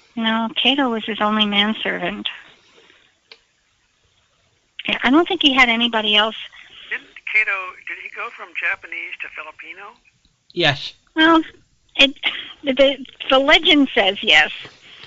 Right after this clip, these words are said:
Speaker 1: but the evidence suggests otherwise.
Speaker 2: Does, does the evidence suggest he was always Filipino?
Speaker 3: No, I do have some, uh, Green Hornet from thirty-eight that was Japanese. The, I
Speaker 1: They
Speaker 3: think
Speaker 1: referred to, they referred to him as Japanese?
Speaker 3: Uh-huh,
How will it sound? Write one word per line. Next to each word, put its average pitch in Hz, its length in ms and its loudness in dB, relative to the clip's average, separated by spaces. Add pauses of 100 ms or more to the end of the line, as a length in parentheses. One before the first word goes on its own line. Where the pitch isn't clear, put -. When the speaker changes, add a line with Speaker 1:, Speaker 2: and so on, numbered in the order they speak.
(260)
Speaker 1:
but 226 140 -2
the 240 160 4
evidence 254 420 2 (480)
suggests 208 460 -2 (340)
otherwise. 202 640 0 (140)
Speaker 2:
Does, 143 120 -14 (140)
does 151 440 -10
the 151 160 -12
evidence 165 360 -18
suggest 160 380 -14
he 180 60 -16
was 160 120 -18 (120)
always 165 300 -16
Filipino? 208 440 -18 (220)
Speaker 3:
No, 185 240 4 (140)
I 208 140 6
do 220 160 4
have 196 300 8
some, 175 260 0 (580)
uh, 180 280 4
Green 185 220 6
Hornet 180 180 4
from 156 180 -4
thirty-eight 160 560 4 (580)
that 165 220 6
was 151 120 0
Japanese. 151 720 4 (580)
The, 190 200 4
I 180 80 8
Speaker 1:
They 185 80 6
Speaker 3:
think 240 220 2
Speaker 1:
referred 254 380 4
to, 269 100 2 (240)
they 254 100 4
referred 247 360 4
to 285 60 0
him 277 160 4
as 285 120 2
Japanese? 302 400 4
Speaker 3:
Uh-huh, 180 320 6